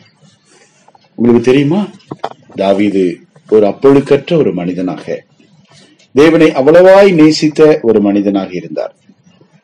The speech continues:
தம்முடைய இஸ்ரவேலை அவர் நேசித்தார். தம்முடைய மக்களுக்கு நன்மை செய்யும்படிக்கு அவர் நாடினார். எதிரிகளை அழித்தார், தேசத்தை பாதுகாத்தார், தேசத்தில் இருக்கிற மக்களுக்கு அவர்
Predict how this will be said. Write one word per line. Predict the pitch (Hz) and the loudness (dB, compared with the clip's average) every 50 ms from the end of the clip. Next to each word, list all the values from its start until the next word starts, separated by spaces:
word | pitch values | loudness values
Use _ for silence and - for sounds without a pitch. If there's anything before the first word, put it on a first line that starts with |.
| _ _ _ _ _ | _ _ _ _ _
தம்முடைய | - 107 110 110 104 101 101 | -2 0 2 2 2 2 2
இஸ்ரவேலை | 101 104 - - 120 117 113 113 117 127 156 170 135 107 - - - - _ _ _ _ _ _ _ _ _ _ | 0 0 -2 0 0 2 4 4 4 4 4 4 2 2 0 -4 -10 -18 _ _ _ _ _ _ _ _ _ _
அவர் | - 98 95 92 - | -8 -8 -8 -8 -8
நேசித்தார். | 95 92 87 - - 85 - - - - - _ _ _ _ _ _ _ _ _ _ _ - | -10 -12 -10 -12 -14 -14 -14 -14 -16 -16 -18 _ _ _ _ _ _ _ _ _ _ _ -2
தம்முடைய | 123 120 233 220 123 127 | -2 0 2 2 2 2
மக்களுக்கு | 131 - - - 175 175 170 - 170 | 2 0 0 0 0 0 0 0 -2
நன்மை | 147 143 139 160 175 180 180 170 | 0 0 0 0 0 -2 -4 -4
செய்யும்படிக்கு | - - 170 185 202 214 196 165 156 147 143 147 160 | -4 -2 -2 0 0 0 0 0 0 -2 -2 0 0
அவர் | 147 120 104 104 95 | 2 2 2 0 -2
நாடினார். | 92 90 90 87 90 87 85 - - _ _ _ _ _ _ _ _ _ _ _ _ _ - | -4 -6 -6 -8 -8 -10 -12 -14 -20 _ _ _ _ _ _ _ _ _ _ _ _ _ -4
எதிரிகளை | 110 113 107 120 110 110 95 98 95 95 92 90 - - _ | -2 0 2 2 2 2 0 -2 -2 -2 -4 -6 -8 -12 _
அழித்தார், | - 98 95 95 95 - - 98 87 - - - _ _ _ _ _ _ _ | -8 -6 -6 -6 -8 -8 -12 -16 -16 -18 -20 -20 _ _ _ _ _ _ _
தேசத்தை | 113 117 120 113 - 120 107 - 110 104 101 - | 0 0 0 0 0 -4 -2 0 -2 -2 -2 -2
பாதுகாத்தார், | 104 104 113 120 123 123 120 104 101 - - - - _ _ _ _ _ - - - - _ _ | -4 -4 -2 -2 -2 -4 -4 -8 -10 -12 -16 -20 -20 _ _ _ _ _ -20 -20 -20 -20 _ _
தேசத்தில் | - 127 139 139 - 135 120 123 123 123 | 0 2 2 2 0 -2 -2 0 0 2
இருக்கிற | 120 117 110 - 113 110 | 0 0 0 -2 -4 -2
மக்களுக்கு | 107 120 120 120 - 160 156 151 - 143 | 0 -2 -2 0 0 0 0 2 2 2
அவர் | 135 123 120 117 104 | 2 2 2 2 0